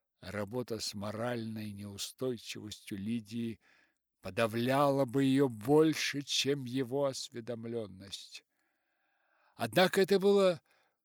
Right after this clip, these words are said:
вовсе не потому, что она боялась осложнений для себя лично, так как между ними и так была, казалось, непреодолимая пропасть. Даже если бы брак Лидии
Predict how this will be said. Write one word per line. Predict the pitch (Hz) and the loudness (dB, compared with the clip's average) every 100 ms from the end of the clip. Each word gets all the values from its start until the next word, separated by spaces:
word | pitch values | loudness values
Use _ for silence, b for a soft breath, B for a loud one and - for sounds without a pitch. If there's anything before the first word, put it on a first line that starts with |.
| - | 2
вовсе | 170 175 226 | 2 4 2
не | 226 | 0
потому, | - 208 220 233 | 0 0 0 0
что | 196 - 180 | -4 -4 -4
она | 190 180 143 b b b | -2 -4 -6 b b b
боялась | 107 151 175 180 170 147 147 | 0 4 4 2 0 -4 -8
осложнений | 139 143 143 120 127 147 175 156 139 143 | -10 -8 -8 -6 -4 -2 -2 -2 -2 -4
для | 120 131 | -4 -6
себя | 123 135 117 135 | -6 -6 -6 -4
лично, | 143 135 - - - - _ _ _ _ _ _ _ _ | -4 -4 -6 -8 -10 -20 _ _ _ _ _ _ _ _
так | 123 117 | -2 0
как | 139 | 0
между | 127 147 123 135 | 2 0 2 0
ними | 143 151 180 170 170 | 0 0 0 2 -2
и | - 160 151 _ | 2 0 0 _
так | - 180 180 147 | 4 4 4 -6
была, | 147 175 180 175 | -4 -2 0 -2
казалось, | - 156 131 170 170 147 - | -4 -6 -4 -2 -2 -2 -4
непреодолимая | 143 151 127 139 127 131 143 135 135 135 | -6 -4 -2 -2 -2 -2 -2 -2 -4 -6
пропасть. | - 127 131 - 113 - - _ _ _ _ _ _ - | -8 -8 -8 -10 -12 -12 -14 _ _ _ _ _ _ -6
Даже | 92 165 220 214 170 165 202 | 4 6 6 4 0 0 2
если | 208 180 175 196 - - 156 160 | 2 4 4 4 2 -6 -6 -6
бы | 147 151 | -4 -4
брак | 120 120 135 160 - - - | -4 -6 -2 -2 -4 -14 -10
Лидии | 113 127 156 135 123 135 127 | -6 -2 -2 -4 -4 -2 -2